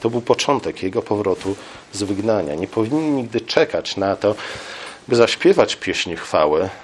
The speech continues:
gdy dopiero wrócą do swojej ziemi. Nie? Gdyby tak czekali, gdyby takie było ich podejście, nigdy by nie powrócili.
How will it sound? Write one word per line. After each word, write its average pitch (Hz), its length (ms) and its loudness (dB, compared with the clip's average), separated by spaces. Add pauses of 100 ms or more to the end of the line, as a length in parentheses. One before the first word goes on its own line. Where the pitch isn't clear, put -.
(120)
gdy 113 120 2
dopiero 113 340 0
wrócą 107 360 0
do 107 80 -2
swojej 110 340 2
ziemi. 113 300 -2 (960)
Nie? 123 160 0 (420)
Gdyby 127 280 4 (160)
tak 135 220 2
czekali, 82 460 -6
gdyby 95 220 -6
takie 113 280 0
było 92 200 -2
ich 78 120 -6
podejście, 78 540 -6
nigdy 110 280 -2
by 107 120 -4
nie 107 100 -4
powrócili. - 600 -4